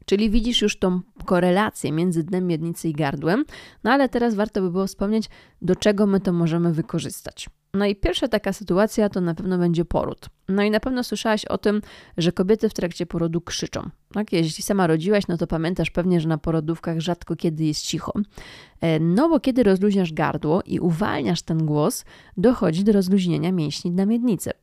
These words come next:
I do porodu tutaj to jest istotne. To nie jest ważne, czy twoje mięśnie na miednicy są mocne i jakieś bardzo silne,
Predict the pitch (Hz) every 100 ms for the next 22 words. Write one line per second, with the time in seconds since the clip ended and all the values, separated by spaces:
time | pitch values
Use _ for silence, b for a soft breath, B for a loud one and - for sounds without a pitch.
0 | _ _ - 196 180 196 202 214 320 208
1 | 175 175 185 180 202 190 185 - - 175
2 | 170 - 185 202 294 494 440 233 180 190
3 | 190 165 156 - 180 170 185 - 175 165
4 | 165 160 170 170 - 160 165 175 180 175
5 | - 165 151 143 156 151 156 160 151 -
6 | 143 139 139